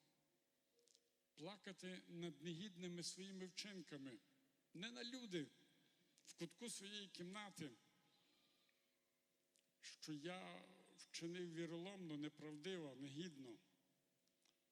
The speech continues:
І все це може розтопити, може розбити затоптану землю, навіть асфальт,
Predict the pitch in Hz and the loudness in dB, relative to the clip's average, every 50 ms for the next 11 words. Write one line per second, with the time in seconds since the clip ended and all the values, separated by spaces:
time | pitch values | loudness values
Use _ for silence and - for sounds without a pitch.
0 | _ _ _ _ _ _ _ _ _ _ _ - - - - - 175 180 - - | _ _ _ _ _ _ _ _ _ _ _ -6 -4 -2 -2 0 -2 -2 -2 -4
1 | - 208 202 190 180 190 190 160 175 185 175 180 165 - - - 175 165 - 196 | -4 -2 0 0 2 2 2 2 2 0 2 2 0 0 -2 -2 -4 -2 0 0
2 | 180 156 - - 120 - - - - - - 139 147 160 180 170 160 170 165 170 | 0 2 0 -2 -4 -4 -10 -18 -20 -16 -8 0 2 4 4 4 4 4 4 2
3 | 170 156 139 143 156 220 226 220 - 170 160 143 131 147 - - 190 190 180 - | 2 0 -2 -2 -2 -2 -2 -2 0 -2 -2 0 0 -2 -2 0 -2 -2 -2 -2
4 | - 165 156 156 151 143 139 131 151 180 208 214 196 185 170 160 139 - - - | -2 0 2 2 2 2 2 2 0 -2 -2 -4 -2 -2 -2 -2 -2 -4 -10 -20
5 | - - - - - - - - - - - - - - - _ _ _ _ _ | -20 -20 -20 -20 -20 -20 -20 -20 -20 -20 -20 -20 -20 -20 -20 _ _ _ _ _
6 | - 143 151 160 160 156 147 139 147 139 - - 151 160 175 190 202 190 180 - | 2 2 2 2 0 -2 -2 -2 -2 -2 -2 -2 -2 -2 -4 -4 -4 -6 -8 -10
7 | - | -12